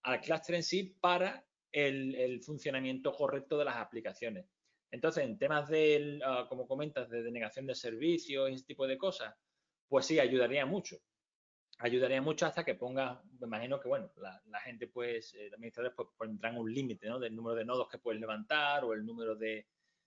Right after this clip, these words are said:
de memorias que puedes usar en Kubernetes. Una cosa que tienes que tener en cuenta es que los Kubernetes normalmente se utilizan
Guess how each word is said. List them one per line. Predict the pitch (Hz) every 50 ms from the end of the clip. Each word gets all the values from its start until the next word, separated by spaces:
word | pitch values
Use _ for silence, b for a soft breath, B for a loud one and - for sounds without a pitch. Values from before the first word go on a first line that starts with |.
| _
de | - 117
memorias | 117 113 113 113 113 120 113 -
que | 127 -
puedes | - 127 120 107 104 101
usar | 113 107 - - 113 113
en | 113 117 113
Kubernetes. | - - 107 110 110 131 147 147 139 - - 127 123 127 _ _ _ _ _ _ _ _ _ _
Una | - 127 135 139 147
cosa | 143 151 - 165
que | 151 139
tienes | 143 147 143 -
que | 151
tener | 151 147 147 147
en | 143 135
cuenta | - 156 160 165 160 156 147
es | 156 151 -
que | - 127
los | 117 110 -
Kubernetes | - 120 113 110 110 123 135 135 143 143
normalmente | 139 147 147 143 143 139 143 147 147 - 160
se | 147 - 147
utilizan | 120 - 117 123 123 143 135 127 -